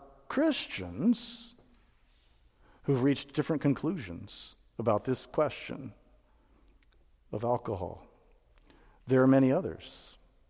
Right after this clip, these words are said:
And I'll just throw out a few for the sake of illustration. Think for a moment of, um, of women's attire. Should women wear pants or only dresses and skirts?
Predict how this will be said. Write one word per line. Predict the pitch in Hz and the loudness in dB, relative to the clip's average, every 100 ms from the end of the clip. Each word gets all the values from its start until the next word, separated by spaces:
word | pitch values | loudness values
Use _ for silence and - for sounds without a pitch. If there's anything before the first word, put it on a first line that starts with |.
| _ _ _ _ _ _ _ - | _ _ _ _ _ _ _ -2
And | 127 | 2
I'll | |
just | 139 151 - | 4 2 2
throw | 170 160 | 4 8
out | 151 | 8
a | 131 | 4
few | 170 175 110 135 135 - _ - | 0 0 0 -2 -8 -14 _ -8
for | 135 | -4
the | 127 | 2
sake | 175 170 | 2 4
of | 143 | 2
illustration. | 131 117 - 87 80 - 120 - _ _ _ _ _ _ _ _ _ _ _ _ _ _ _ _ _ _ | 2 0 -6 -8 -8 -14 -14 -16 _ _ _ _ _ _ _ _ _ _ _ _ _ _ _ _ _ _
Think | 160 160 | 4 4
for | 151 | 6
a | 139 | 6
moment | 139 139 | 8 8
of, | 131 120 131 | 6 4 4
um, | 123 117 110 - | 4 4 -2 -2
of | 139 | 0
women's | 120 127 160 165 147 | 0 2 4 6 4
attire. | 127 123 131 113 87 80 - _ _ _ _ _ _ _ _ _ _ _ _ _ _ _ _ _ _ - - | 2 0 0 0 -2 -8 -20 _ _ _ _ _ _ _ _ _ _ _ _ _ _ _ _ _ _ -20 -14
Should | - 151 | -2 0
women | 143 156 156 | 4 6 6
wear | 143 139 | 6 4
pants | 135 139 165 - - - _ _ _ _ _ _ _ | 4 2 0 -6 -18 -20 _ _ _ _ _ _ _
or | 113 110 | -2 0
only | 127 127 | 2 2
dresses | 123 123 117 127 113 | 2 0 -2 -6 -6
and | 110 | -8
skirts? | - 104 - - - | -6 -8 -8 -20 -20